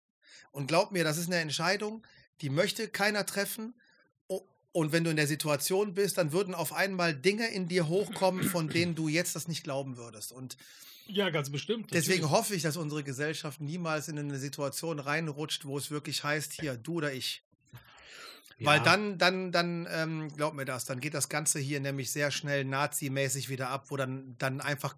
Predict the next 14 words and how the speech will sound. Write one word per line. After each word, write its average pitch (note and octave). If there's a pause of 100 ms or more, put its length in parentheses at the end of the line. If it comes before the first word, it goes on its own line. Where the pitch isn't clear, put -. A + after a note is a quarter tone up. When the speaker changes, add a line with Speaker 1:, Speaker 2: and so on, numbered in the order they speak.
Speaker 1:
äh, D3
entschieden D3+
wird, C3
wer D3
ist D#3+
gut, E3
wer C#3
ist C3
schlecht, D#3+ (280)
wer B2+
Speaker 2:
Ja, D#3
Speaker 1:
ist D3+
mehr E3+
Speaker 2:
absolut. F#3